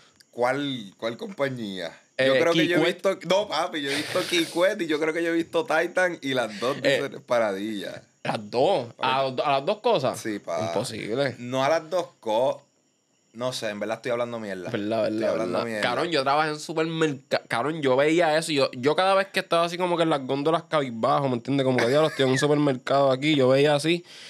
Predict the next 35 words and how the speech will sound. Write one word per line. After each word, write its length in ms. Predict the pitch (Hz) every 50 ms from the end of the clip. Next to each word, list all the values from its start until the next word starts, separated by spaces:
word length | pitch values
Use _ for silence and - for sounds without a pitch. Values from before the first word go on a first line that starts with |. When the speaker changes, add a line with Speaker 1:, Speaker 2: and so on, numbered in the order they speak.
| - - - - -
Speaker 2:
y 60 | -
yo 60 | 123
decía, 260 | 127 127 147 131 120
"Coño, 400 | 117 131 143 143 135 120 107 98 113 - - _ _ -
aquí 240 | 113 120 113 120 127
está, 340 | - _ - 156 151 160 -
este 460 | - 127 131 - _ 156 160 170 175
es 140 | 185 180 - -
el 180 | 135 135 123
fin 400 | - - - 156 160 185 208 202
del 120 | 185 175 160
argumento, 680 | 151 143 131 120 120 113 120 123 123 120 107 - 95
cabrón". 500 | - 76 78 67 69 71 80 92 98 - - - -
Speaker 1:
La 60 | 98
compañía. 760 | 101 101 101 95 95 98 98 110 123 123 113 92 82 80 - _ _ _ _ _ _ _ _ _ _ _
Speaker 2:
Ca-, 220 | - - 107 98
ajá, 200 | 92 90 90 98
cabrón. 340 | 123 160 160 127 113 101 110
Speaker 1:
Hay 120 | 117 147
que 100 | 143 127
ver 160 | 127 131 143 151
de 80 | 147
dónde 220 | 131 117 117 113 117
es 40 | 117
la 80 | 127 123
compañía. 720 | 135 135 131 127 123 120 113 107 104 101 98 95 90 85 - - - _ _ _ _
Speaker 2:
Exacto. 440 | - - 107 110 117 - _ - -
Ahora 180 | - 123 131 139
viene, 300 | 151 160 170 170 165 156
cabrón, 380 | 139 123 123 131 151 160 165 156
de 840 | 147 143 135 131 123 123 120 120 120 117 113 110 107 98 98 92 73
San 80 | - -
Speaker 1:
Cabrón, 220 | - 113 107 107 117
Speaker 2:
Juan. 140 | 131 - -
Speaker 1:
sí. 260 | - 135 131 -